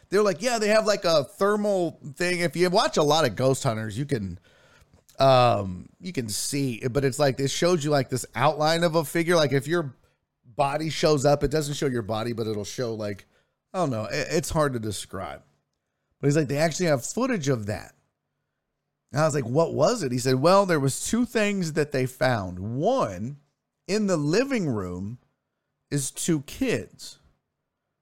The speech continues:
I was like, "What?" Like, there's two children that haunt the living room. They don't really haunt it, but they're there. That's what the psychic said.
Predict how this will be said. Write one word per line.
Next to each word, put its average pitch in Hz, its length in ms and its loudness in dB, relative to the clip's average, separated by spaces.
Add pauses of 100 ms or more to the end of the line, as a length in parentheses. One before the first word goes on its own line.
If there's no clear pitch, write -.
(240)
I 113 120 -10
was 107 180 -10
like, 80 320 -16 (220)
"What?" 156 1600 -14 (800)
Like, 143 220 -2
there's 131 260 -2
two 196 540 -4
children 151 880 -2 (1080)
that 135 280 0
haunt - 520 2
the 156 100 2
living 160 400 2
room. 82 220 -12
They 170 140 0
don't 185 140 0
really 180 200 4
haunt 151 440 0
it, 165 180 -6
but 143 180 -4
they're 147 220 0
there. 120 500 -2
That's 117 240 -4
what 135 160 -4
the 131 80 -4
psychic 139 540 -6
said. - 180 -18